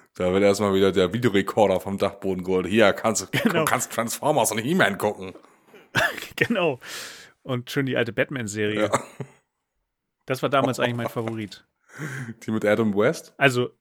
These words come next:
Speaker 2: nein, die, die Zeichentrickserie, die, äh, vor Batman Forever, glaub ich, hieß sie dann.
Speaker 1: Ja,
Speaker 2: Die,
Speaker 1: die
Speaker 2: die
Speaker 1: fand
Speaker 2: so ein
Speaker 1: ich
Speaker 2: bisschen
Speaker 1: aber auch
Speaker 2: moderner
Speaker 1: gut,
Speaker 2: war.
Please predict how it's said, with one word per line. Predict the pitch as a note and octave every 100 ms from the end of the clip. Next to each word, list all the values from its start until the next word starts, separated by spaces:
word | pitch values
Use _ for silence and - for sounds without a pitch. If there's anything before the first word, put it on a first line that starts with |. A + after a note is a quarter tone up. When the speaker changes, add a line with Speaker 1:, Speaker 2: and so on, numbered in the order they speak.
| _ _
Speaker 2:
nein, | A#2+ A2 C3 C#3+ A2
die, | G2 B2 A2
die | G#2 A2
Zeichentrickserie, | C3+ C#3 A#2+ - A#2 G#2+ G#2
die, | G#2 A2 A2+ A2+
äh, | A2+ A#2 A2 A2 G#2+
vor | - D3+ D3
Batman | C3+ - B2
Forever, | - A#2+ B2 G#2
glaub | F#2+ - G2+
ich, | -
hieß | G#2+ -
sie | G2+
dann. | G2+
Speaker 1:
Ja, | A#2 G#2
Speaker 2:
Die, | G#2
Speaker 1:
die | G#2+
Speaker 2:
die | A2
Speaker 1:
fand | C#3
Speaker 2:
so |
ein | G2+
Speaker 1:
ich |
Speaker 2:
bisschen | A#2+ A#2+
Speaker 1:
aber |
auch | B2+
Speaker 2:
moderner | G#2 G2
Speaker 1:
gut, |
Speaker 2:
war. | G2